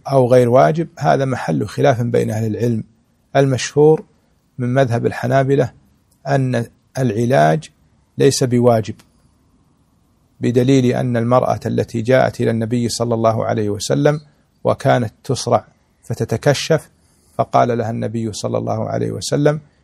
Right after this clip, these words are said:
"إن شئت دعوت الله لك، وإن شئت صبرت ولك الجنة". ولو كان العلاج أمراً حتمياً واجباً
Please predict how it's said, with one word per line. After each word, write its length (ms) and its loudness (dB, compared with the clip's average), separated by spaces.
"إن 120 -4
شئت 300 -4
دعوت 440 0
الله 360 0
لك، 360 -2
وإن 220 0
شئت 320 -2
صبرت 460 0
ولك 340 0
الجنة". 460 -4
ولو 220 2
كان 260 0
العلاج 600 -2
أمراً 360 2
حتمياً 640 -2
واجباً 560 2